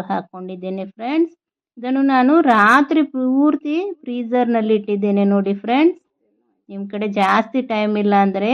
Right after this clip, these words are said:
ಒಂದು ಐದಾರು ಗಂಟೆ ಇಟ್ರು ಸಾಕು ಫ್ರೆಂಡ್ಸ್. ಈಗ ಇದನ್ನು ಟೈಟ್ ಆಗಿ ಮುಚ್ಚಳ ಮುಚ್ಚಿ ಫ್ರೀಜರ್‌ನಲ್ಲಿ ಇಡಬೇಕು ಫ್ರೆಂಡ್ಸ್. ಈ ರೀತಿ ನಾನು ಒಂದು ಪ್ಲಾಸ್ಟಿಕ್ ಕವರ್ ಹಾಕ್ಬಿಟ್ಟು ಮುಚ್ಚಳ ಮುಚ್ತಾ ಇದ್ದೀನಿ ಫ್ರೆಂಡ್ಸ್, ಅಂದ್ರೆ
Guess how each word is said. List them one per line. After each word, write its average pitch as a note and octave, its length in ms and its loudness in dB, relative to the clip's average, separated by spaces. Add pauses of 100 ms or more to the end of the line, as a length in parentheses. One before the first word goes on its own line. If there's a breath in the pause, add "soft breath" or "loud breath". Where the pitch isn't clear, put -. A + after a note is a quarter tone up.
(180)
ಒಂದು G#3 240 2 (140)
ಐದಾರು A#3+ 440 4
ಗಂಟೆ A3 360 0
ಇಟ್ರು G#3+ 340 -4 (200)
ಸಾಕು G3 440 -6
ಫ್ರೆಂಡ್ಸ್. C#4 420 -4 (920)
ಈಗ G#3 220 -14
ಇದನ್ನು G3+ 300 -2 (100)
ಟೈಟ್ A#3+ 520 0
ಆಗಿ G#3+ 240 -2
ಮುಚ್ಚಳ G#3 420 -6
ಮುಚ್ಚಿ G#3+ 420 -6 (1400)
ಫ್ರೀಜರ್‌ನಲ್ಲಿ G3+ 640 -2
ಇಡಬೇಕು F#3+ 480 -2
ಫ್ರೆಂಡ್ಸ್. C#4+ 480 -2 (960)
ಈ B3 80 -12
ರೀತಿ A#3+ 220 -6
ನಾನು C#4 240 2
ಒಂದು C4 220 4
ಪ್ಲಾಸ್ಟಿಕ್ A#3 600 -2
ಕವರ್ A#3+ 320 -2
ಹಾಕ್ಬಿಟ್ಟು G#3+ 600 -6 (140)
ಮುಚ್ಚಳ A3+ 380 -4
ಮುಚ್ತಾ G#3 400 -6
ಇದ್ದೀನಿ G3+ 380 -4
ಫ್ರೆಂಡ್ಸ್, C#4+ 460 2
ಅಂದ್ರೆ A3 260 0